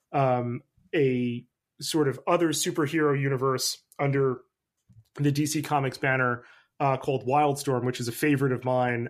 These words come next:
um, from the nineteen nineties. Um, that is, uh, a superhero universe that is filled with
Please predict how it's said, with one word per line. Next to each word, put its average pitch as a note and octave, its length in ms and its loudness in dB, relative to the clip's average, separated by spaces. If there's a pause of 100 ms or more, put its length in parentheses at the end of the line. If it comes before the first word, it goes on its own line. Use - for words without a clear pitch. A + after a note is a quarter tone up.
um, B2 260 0
from C3+ 180 -4
the B2 60 0
nineteen B2 380 -2
nineties. B2 540 -2 (400)
Um, B2 420 -2
that D3 380 2
is, C3+ 600 0 (300)
uh, A#2+ 480 2 (1000)
a C#3 320 2
superhero D3+ 640 2
universe C3+ 400 2
that B2 400 0
is C#3 180 -2
filled D3 360 2
with B2+ 340 0